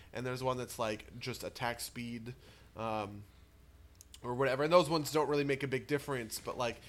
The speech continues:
yeah, like, you better believe earning an extra combo point,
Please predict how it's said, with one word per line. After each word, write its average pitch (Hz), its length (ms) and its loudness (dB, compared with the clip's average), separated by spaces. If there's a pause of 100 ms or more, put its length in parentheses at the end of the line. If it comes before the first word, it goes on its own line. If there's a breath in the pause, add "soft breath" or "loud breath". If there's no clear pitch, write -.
(220 loud breath)
yeah, 147 220 6
like, 127 180 0
you 156 80 -2
better 165 220 6
believe 139 440 0 (100)
earning 143 260 2
an 131 80 2
extra 131 260 -2
combo 120 380 0
point, 117 400 -2